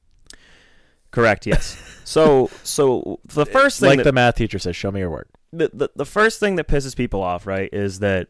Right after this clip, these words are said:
Speaker 1: this, th-, so there's this thing, Nash Vision. It's gonna be,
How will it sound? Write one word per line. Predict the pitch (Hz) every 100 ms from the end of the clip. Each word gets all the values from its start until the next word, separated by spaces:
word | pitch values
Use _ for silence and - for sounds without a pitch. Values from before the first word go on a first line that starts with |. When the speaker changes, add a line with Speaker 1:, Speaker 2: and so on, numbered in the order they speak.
| _
Speaker 1:
this, | 104 95 98 104 104 - - - 101 - -
th-, | -
so | - -
there's | 98
this | 95 123
thing, | 135 123 143 143 -
Nash | 92 92 98 -
Vision. | 139 120 113 117 120 - - - _ _ _ _ -
It's | 104 -
gonna | 98
be, | 95 95 90